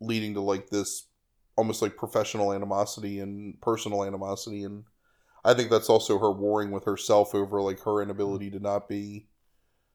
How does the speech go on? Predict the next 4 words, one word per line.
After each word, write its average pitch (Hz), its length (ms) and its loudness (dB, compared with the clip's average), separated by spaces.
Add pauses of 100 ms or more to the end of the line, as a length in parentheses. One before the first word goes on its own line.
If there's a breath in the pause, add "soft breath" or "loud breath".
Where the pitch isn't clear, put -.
(800)
this, 113 480 -8
like, 104 340 0
fragile, 98 600 2
virginal, 98 680 -4